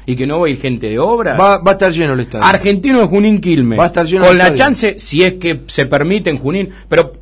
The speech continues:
Speaker 1: pongo el ejemplo hipotético. ¿Por qué? Porque hasta en la zona sur se
Speaker 2: Sí.
Speaker 1: da la chance de que en este primer cruce
Speaker 2: Sí.
Speaker 1: haya clásico de Mar del Plata.
Speaker 2: Claro.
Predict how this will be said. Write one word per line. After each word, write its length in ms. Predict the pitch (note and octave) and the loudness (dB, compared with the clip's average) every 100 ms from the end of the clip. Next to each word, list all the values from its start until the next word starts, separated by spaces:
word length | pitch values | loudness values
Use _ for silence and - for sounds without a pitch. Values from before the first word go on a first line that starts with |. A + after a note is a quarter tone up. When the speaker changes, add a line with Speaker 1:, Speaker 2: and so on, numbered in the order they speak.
| - C3 | -16 -2
Speaker 1:
pongo 320 | A#3+ C#4 B3+ | 0 2 0
el 100 | F3 | 0
ejemplo 300 | E3+ A3 G3 | 0 -2 -2
hipotético. 540 | F3+ E3 E3 B2 A2 G#2 | -2 0 -2 -4 -6 -4
¿Por 160 | G3+ | -6
qué? 220 | G3 D#3+ - - | -4 -4 -6 -12
Porque 300 | - C#3 C3 | -6 -6 -6
hasta 180 | C3 C#3 | -8 -8
en 60 | C#3+ | -8
la 100 | C#3+ | -8
zona 300 | - B3+ E3+ | -6 -6 -6
sur 340 | D#3 A#2+ A#2 - - | -4 -4 -4 -10 -18
se 200 | - D#3 | -4 0
Speaker 2:
Sí. 40 | |
Speaker 1:
da 140 | G3 G3+ | 2 2
la 160 | E3 | 2
chance 320 | G#3+ F#3 D3+ | 2 0 2
de 120 | C3 B2 | 0 0
que 60 | |
en 80 | F3+ | 0
este 200 | G#3+ F#3+ | 2 0
primer 380 | C3 D#3 G#3+ E3+ | 2 2 2 0
cruce 440 | E3 B2 - A#2 | -2 -2 -2 -6
Speaker 2:
Sí. 320 | D#3+ F#3 F#3+ D#3 - - - | -4 -6 -6 -12 -20 -10 -2
Speaker 1:
haya 280 | B3 F#3+ D3+ | 0 0 2
clásico 420 | B3+ - C#3+ C3 | 2 2 2 2
de 60 | A#2+ | 2
Mar 140 | A#2 | 0
del 100 | C3 | -2
Plata. 320 | G#3+ D#3 G2 | -2 -2 -4
Speaker 2:
Claro. 460 | G2 A3 G3 A#2 | -6 -2 -2 -4